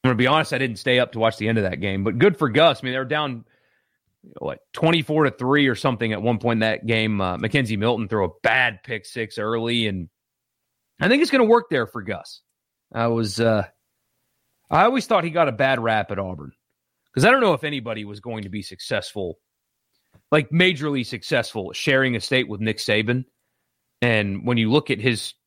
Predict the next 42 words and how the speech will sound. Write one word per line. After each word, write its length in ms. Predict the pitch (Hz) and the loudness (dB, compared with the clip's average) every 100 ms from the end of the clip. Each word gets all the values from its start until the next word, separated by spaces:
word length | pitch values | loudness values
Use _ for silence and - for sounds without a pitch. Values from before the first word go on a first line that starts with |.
| - | -2
track 320 | 175 185 - | 0 0 -2
record, 360 | 113 - 107 | -8 -6 -8
it 140 | 113 - | -10 -8
certainly 640 | 165 175 139 123 107 - _ _ _ | -6 -4 -4 -2 -4 -6 _ _ _
was 160 | - 113 | -2 4
not 240 | 156 135 - | 4 2 -4
elite, 640 | 123 110 104 143 190 120 - | -8 -6 -2 0 2 -2 -6
but 380 | 101 113 92 _ _ | -2 -2 -2 _ _
again, 400 | 123 135 127 73 - | -6 -2 -2 -2 -18
sharing 340 | - 165 180 151 | -8 0 0 0
a 40 | |
state 240 | - 160 95 | -2 -4 -2
with 100 | 113 | -2
Nick 160 | 135 | -2
Saban, 540 | - - 139 101 90 - _ _ | 0 2 2 -2 -10 -14 _ _
they 160 | 107 135 | -6 -2
could 160 | 190 | 0
have 100 | 175 | 0
done 140 | 139 127 | 2 0
a 60 | |
hell 180 | 117 139 | 2 2
of 60 | 104 | 2
a 40 | |
lot 260 | 110 107 98 | 0 0 0
worse. 340 | 110 87 - | 0 0 -4
And 80 | 113 | -2
I 20 | |
always 220 | 123 117 | 0 0
thought 120 | 120 107 | -2 -2
he 60 | |
caught 240 | 98 107 - _ _ | 0 0 -2 _ _
kind 180 | 135 107 | -6 -4
of 60 | |
a 60 | 87 | -4
bad 320 | 78 101 90 | -2 -2 0
rap. 340 | 92 92 73 _ _ _ _ _ - | -2 -4 -6 _ _ _ _ _ -12
Um, 320 | 69 65 - _ _ _ - | -8 -8 -10 _ _ _ -2
it's 140 | 175 | 2
gonna 160 | 285 208 | 4 6
work 260 | 220 214 | 4 2
there, 240 | 139 90 90 | -2 -4 -4
and, 160 | 92 | -6